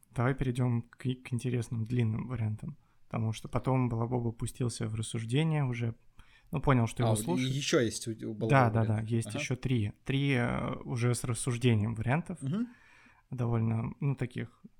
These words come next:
Speaker 1: не коротких, скажем так. Потому что, ну,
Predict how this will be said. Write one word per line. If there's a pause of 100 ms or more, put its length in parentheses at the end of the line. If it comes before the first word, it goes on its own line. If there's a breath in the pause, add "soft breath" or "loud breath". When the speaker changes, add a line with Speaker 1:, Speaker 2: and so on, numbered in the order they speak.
(240)
Speaker 1:
не
коротких,
скажем
так.
Потому
что,
ну,